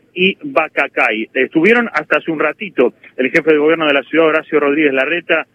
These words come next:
y el ministro de Salud, Fernán Quirós. ¿Por qué? Porque anunciaron, eh, una estrategia de profundización de testeos, o sea, más testeos, con lo cual la ciudad va a evaluar con hisopados a todos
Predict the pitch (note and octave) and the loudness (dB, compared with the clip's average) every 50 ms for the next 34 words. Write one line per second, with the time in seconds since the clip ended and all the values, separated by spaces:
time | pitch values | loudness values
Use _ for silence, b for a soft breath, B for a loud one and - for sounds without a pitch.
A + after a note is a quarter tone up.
0 | _ _ - C3+ C#3+ C#3+ D3 D#3 E3 F3 - - D#3+ C#3 - - D3+ E3+ F3 - | _ _ -12 -6 -4 -4 -2 -2 -4 -4 0 0 0 0 0 0 0 0 0 0
1 | - D3+ D3 D3+ E3 E3+ D#3 - D3+ D#3+ F#3 F#3+ - - - D#3 D3 D3+ - - | 0 -2 -2 -2 -4 -8 -4 -2 2 2 2 2 0 2 2 2 2 2 -2 0
2 | A3+ A#3 G3+ - - F#3+ G3+ G3 - A3 G3+ - - D#3+ D#3 D#3 D#3+ D#3+ D3 - | -2 0 0 2 2 2 2 0 0 -2 0 0 0 -4 -4 -4 -8 -10 -10 -2
3 | - G3+ G#3 G#3 A3 A3 A3 G3+ b b b b b b b - D3 D3 D3+ - | 0 0 0 0 -2 -6 -8 -12 b b b b b b b 0 0 0 2 0
4 | F3 F3+ F#3 E3 - - D#3 D#3 - G3+ G3 - G#3+ F3+ E3 D3+ - - - B3+ | 0 0 0 -2 -2 -2 -4 -2 -2 -6 -6 -4 -4 -2 -2 -4 -4 -4 -2 -2
5 | B3 - - G#3 F#3 F3+ E3+ D#3 - D#3+ D3 - G3 G3 F#3 E3 D3 - D#3 D3+ | -2 -4 -4 -6 -4 -4 -4 -4 -4 -6 -6 -4 -4 -2 -2 -2 -2 -2 -4 -2
6 | - B3 G3+ C#3 A#2 - C3 - D3 C3 B2+ D3 F#3 A#3 A3+ - - - D#3 - | 0 0 0 0 -2 -4 -4 -4 -2 -4 -2 -4 -4 -4 -6 -6 -4 -4 -4 -2
7 | - A3 F#3 D3+ C#3+ D3+ D#3+ - _ b b b b b b - D3 D3+ D#3 D#3 | 0 0 2 2 2 0 0 -2 _ b b b b b b -2 0 0 0 -2
8 | - F#3+ F#3+ G3+ G3 F#3 F3 - - - F3 F3+ F3 C#3+ C3+ C3+ F3+ F#3 D#3+ - | 0 0 0 2 2 0 0 -2 -4 -2 0 0 0 0 -2 -4 -6 -6 -6 -4
9 | C#3 C#3 D#3+ F3 E3+ E3 E3 D#3+ E3+ F3 E3 D3+ C3 A2+ A2+ A2 _ - D#3 D#3+ | -4 -4 -4 -4 -2 -2 -2 -2 -2 -2 -2 -2 -2 -2 -6 -8 _ -8 -8 -8
10 | E3 D#3+ - - E3+ E3+ - - E3+ D#3 D3+ - A3+ A#3 A#3+ G#3+ F3 C#3+ - - | -8 -10 -12 -10 -12 -12 -6 0 0 0 0 0 -4 -4 -4 -8 -10 -12 -14 -14
11 | - - C#3+ E3 - _ _ - C4 C4+ D4 C#4 C#4+ C4+ | -6 -4 -4 -4 -4 _ _ -2 0 0 0 -2 -6 -8